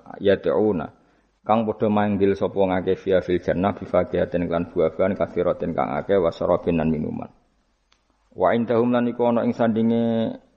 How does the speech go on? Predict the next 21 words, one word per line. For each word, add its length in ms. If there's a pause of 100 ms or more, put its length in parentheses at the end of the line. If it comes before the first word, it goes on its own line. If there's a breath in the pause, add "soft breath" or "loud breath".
(220)
al 160
akhyar 480
qasiratu 640
tardi, 480
utawi 160
wong 160
wedok 480
sing 400 (760)
nyendakno 800
penglihatane, 800 (480)
utawa 160
sing 160
membatasi 800
penglihatannya. 800
Maksudnya 320
ora 160
jelalatan 640
delok 240
wong 160
lanang 240
liya. 320